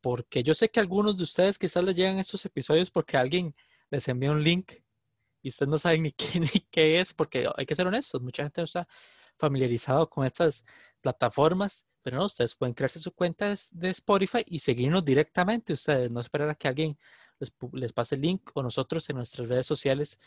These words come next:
los publiquemos. Pueden, este, seguirnos también ahí. Este, quería, después de esta primera parte tan,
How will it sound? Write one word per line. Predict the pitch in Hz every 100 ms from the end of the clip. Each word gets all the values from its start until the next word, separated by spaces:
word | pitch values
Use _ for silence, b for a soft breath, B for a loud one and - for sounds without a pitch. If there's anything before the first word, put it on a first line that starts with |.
| b
los | - 120
publiquemos. | - 117 110 - 226 214 - _ B B _
Pueden, | 135 127 147
este, | 143 - -
seguirnos | 113 123 120 120 123
también | 120 120 113
ahí. | 110 123 B B B B B
Este, | - 185 180 - - 180 160 _
quería, | - 175 185 214 240 - _ _ _
después | - 147 139 - 156
de | 190
esta | - - 180 175 143 -
primera | 131 127 151
parte | 156 156 - 180
tan, | - 127 117 113